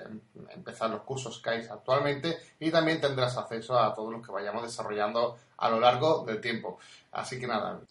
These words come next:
bienvenido a los nuevos que se han incorporado en, en esta fecha y un saludo de mi parte y también de, de Jesús, eh, que está en Oviedo y que algún día pronto me acompañará en, en algún podcast, ¿eh? Lo,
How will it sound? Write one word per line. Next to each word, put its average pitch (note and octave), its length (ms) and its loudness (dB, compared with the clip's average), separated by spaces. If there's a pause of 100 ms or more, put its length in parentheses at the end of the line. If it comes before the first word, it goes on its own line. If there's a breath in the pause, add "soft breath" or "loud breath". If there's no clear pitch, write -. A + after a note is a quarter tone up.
bienvenido B2 680 4
a A2 60 8
los G#2 420 0
nuevos D3 320 2
que - 140 -12
se A#2 80 -6
han A#2 120 0
incorporado A2+ 600 4
en, G#2+ 320 0 (400 soft breath)
en A2 160 -6
esta A2 220 -6
fecha C3 580 6
y G#2 560 -8 (200)
un B2+ 120 -6
saludo C3 800 4
de A2 140 -2
mi G#2+ 80 -6
parte B2+ 560 6
y G#2+ 160 -6
también G#2 340 -6
de, G#2+ 380 -2
de - 340 -20
Jesús, C3 580 -4 (540 loud breath)
eh, G#2 640 -8
que - 120 -18
está - 160 -4
en A2+ 80 0
Oviedo B2+ 420 4
y C3 80 4
que A#2 100 -4
algún G#2 300 -2
día B2 380 6
pronto B2+ 360 2
me C3 80 2
acompañará A2 880 6
en, G2+ 240 -6 (300)
en G#2 60 -20
algún B2+ 240 -4
podcast, - 420 -2
¿eh? B2+ 140 -4 (240)
Lo, G2 280 -2